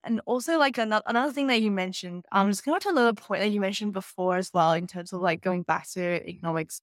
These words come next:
um, to, like, study further. I think, like, the, like, the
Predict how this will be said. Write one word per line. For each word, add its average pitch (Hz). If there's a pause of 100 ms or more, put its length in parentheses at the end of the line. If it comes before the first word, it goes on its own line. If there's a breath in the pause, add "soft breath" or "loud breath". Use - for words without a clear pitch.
(100)
um, 165
to, 165
like, 151
study 165 (400)
further. 170 (400 loud breath)
I 202
think, 226
like, 247 (160)
the, 190
like, 185 (400)
the 208